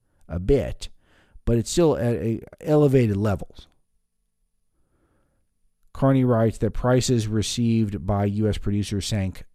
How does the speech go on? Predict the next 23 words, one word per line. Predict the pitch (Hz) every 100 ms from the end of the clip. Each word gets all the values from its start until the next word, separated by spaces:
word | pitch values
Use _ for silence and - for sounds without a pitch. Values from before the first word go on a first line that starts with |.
| _
half | - 107 101
a |
percent | - 101 104
in | 71
March, | 95 101 101 - - _ _ _ _
sign | - 117 113
the | 98
price | 110 104
pressures | - 107 - 95 92
may | 101
have | 95 90
begun | 90 110 120 147
to | 120
ease | 107 85 76 64 - -
after | 92 90
several | - 95 87
months | 87 85 85
of | - 87 87 87
resisting | 90 101 - 90
efforts | 85 82 80 -
by | 80
the | 73
Fed. | 82 62 -